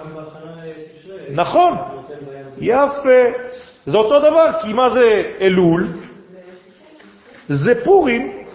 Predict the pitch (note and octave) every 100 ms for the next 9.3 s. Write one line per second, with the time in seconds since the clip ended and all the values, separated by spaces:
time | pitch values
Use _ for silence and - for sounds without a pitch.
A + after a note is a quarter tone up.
0 | - - - - A#3+ A#3+ - - - -
1 | - - - A3+ A3 A#3 A3+ G#3 - -
2 | - _ - _ _ _ _ _ _ _
3 | _ _ _ _ _ - D3+ G#3+ - C3+
4 | - F2 D#2+ - - - - _ _ -
5 | G#3+ G#3+ D#4 C#4 F3+ F#3+ F#3+ A3 A3 A3
6 | - - _ _ _ _ _ - C#3 C4
7 | C#4+ F3+ F3+ F3 F#3+ A3+ A3+ A#3+ D4 C4+
8 | F#3+ G3 G#3+ G#3+ B3 G3 D#3+ F#3 F#3 G3
9 | F#3+ -